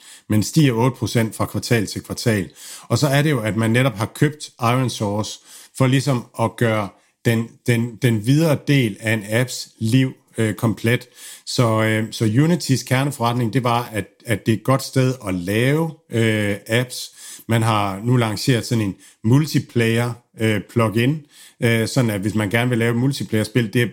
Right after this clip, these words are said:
det er sindssygt svært med databaser og, og rendering og alt muligt. Og der har Unity lavet sådan, at, at man kan, hvis man vil lave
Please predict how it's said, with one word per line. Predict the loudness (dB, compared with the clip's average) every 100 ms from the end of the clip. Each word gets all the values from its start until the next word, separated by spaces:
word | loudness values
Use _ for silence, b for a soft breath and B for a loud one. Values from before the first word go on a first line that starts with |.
| -2
det | 0
er |
sindssygt | 2 0 0 -4
svært | 0 0 0
med | -4
databaser | -4 -4 -2 -4 -2 -2 -2 -4
og, | -4 -2 -4 -2
og | -2 0
rendering | -2 -2 -2 -2 -4
og | -4 -8 -6 -2
alt | -2 -2
muligt. | -10 -12 -20 B B B
Og | -2
der | -2
har | 0 0
Unity | 0 0 0 -2
lavet | 0 2 0 0
sådan, | -4 -4
at, | -6 -10 -6
at | -4 -2
man | -2 -2
kan, | -4 -4 _ -4
hvis | 0
man | 0 0
vil | 2
lave | 2 0